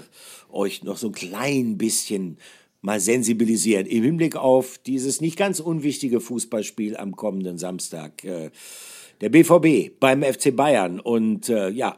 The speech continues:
danach, äh, sind wir alle schlauer und dann hören wir uns wieder. Manni, äh, was steht für dich jetzt noch an in Bezug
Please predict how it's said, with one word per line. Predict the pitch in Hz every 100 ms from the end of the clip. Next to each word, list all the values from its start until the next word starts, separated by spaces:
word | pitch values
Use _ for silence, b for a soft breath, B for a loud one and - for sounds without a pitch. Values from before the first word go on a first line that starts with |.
| _ -
danach, | 104 90 113 113 117 156 175 -
äh, | 156 165 165
sind | 131 143
wir | 139
alle | 139 160
schlauer | - 151 175 190
und | 165
dann | 139
hören | 123 147
wir | 143
uns | 127 113
wieder. | 147 175
Manni, | 160 151 190 208 B B B B -
äh, |
was | 151 160 151 139 151 143 -
steht | - 165
für | 160 147
dich | 165 - - -
jetzt | 143 143 -
noch | 147 143
an | 143 190
in | 185 143
Bezug | 135 165 156